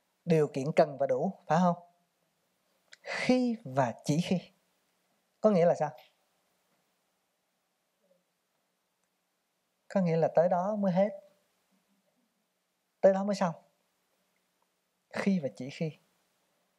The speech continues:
nó tới đây thì nó mới là đích. Còn dừng lại trong bất kỳ quãng đường nào, dẫu là gần đích, cũng chưa phải là đích. Cho nên chỉ cần anh dừng lại một lúc nào đó trên cái đoạn đường vô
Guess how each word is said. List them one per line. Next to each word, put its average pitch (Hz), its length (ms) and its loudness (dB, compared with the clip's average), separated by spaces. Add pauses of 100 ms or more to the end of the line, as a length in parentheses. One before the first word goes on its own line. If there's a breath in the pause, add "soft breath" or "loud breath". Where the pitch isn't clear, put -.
(320)
nó 175 100 4
tới 220 180 6
đây 190 340 0 (320)
thì 135 340 -2
nó 139 220 0
mới 254 140 2
là 156 160 2
đích. 190 100 4 (880 loud breath)
Còn 135 420 2
dừng 156 320 2
lại 131 420 0 (500 soft breath)
trong 208 360 -2
bất - 140 -2 (220)
kỳ 131 360 0 (240)
quãng 196 300 2
đường 170 260 4
nào, 123 380 -4
dẫu 147 280 0
là 170 140 4 (160)
gần 180 320 2
đích, 262 100 4 (280)
cũng 185 240 -6
chưa 262 140 0
phải 170 200 0
là 185 120 4
đích. 196 120 2 (1700)
Cho 196 100 8
nên 196 160 0
chỉ 202 100 -6
cần 190 220 2
anh 202 200 -2
dừng 175 240 2
lại 151 300 4
một 170 260 -2
lúc 247 200 -2
nào 160 240 2
đó 196 200 4
trên 226 100 -4
cái 247 80 2
đoạn 170 240 2
đường 151 340 2
vô 285 260 6